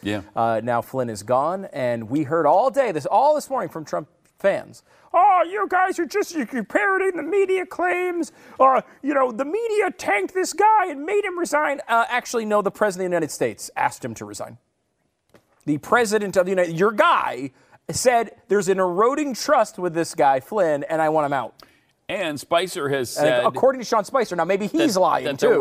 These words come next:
Speaker 1: were other things going on there
Speaker 2: Yeah, that was a,
Speaker 1: besides the Russia deal.
Speaker 2: that was a really interesting quote.
Speaker 1: Yeah.
Speaker 2: Uh, let me see if I can pull up the exact quote.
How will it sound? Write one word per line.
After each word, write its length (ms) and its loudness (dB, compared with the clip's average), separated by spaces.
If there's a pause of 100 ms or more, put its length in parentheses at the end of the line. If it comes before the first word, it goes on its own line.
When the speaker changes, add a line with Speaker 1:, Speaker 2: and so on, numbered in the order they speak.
Speaker 1:
were 100 -12
other 300 0
things 460 -12
going 280 -12
on 180 -18
there 100 -12
Speaker 2:
Yeah, 220 4
that 120 0
was 120 -4
a, 40 2
Speaker 1:
besides 320 -2
the 100 -8
Russia 340 -6
deal. 260 -20 (100)
Speaker 2:
that 120 -10
was 120 -8
a 40 -2
really 380 -2
interesting 460 -4
quote. 520 -2
Speaker 1:
Yeah. 60 -2
Speaker 2:
Uh, 640 0
let 60 -8
me 60 -6
see 100 -6
if 60 -4
I 60 2
can 120 -6
pull 220 0
up 100 -4
the 80 -6
exact 360 -4
quote. 380 -6